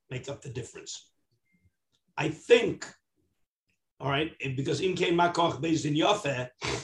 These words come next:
<clears throat> you don't want to treat Beis Din differently than anybody else.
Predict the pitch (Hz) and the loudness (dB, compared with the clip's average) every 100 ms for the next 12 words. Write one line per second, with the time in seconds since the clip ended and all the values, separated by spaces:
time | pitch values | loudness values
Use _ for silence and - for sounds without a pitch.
0 | - _ - 139 147 - - 131 175 196 | -10 _ -6 -4 -4 -10 -8 -2 2 2
1 | 202 190 - 185 139 185 175 156 151 156 | 2 0 -2 -2 4 4 4 2 2 4
2 | 170 165 156 156 147 147 143 131 131 120 | 4 2 2 2 2 0 -2 -2 -4 -4
3 | 135 - - - - | -6 -8 -8 -12 -14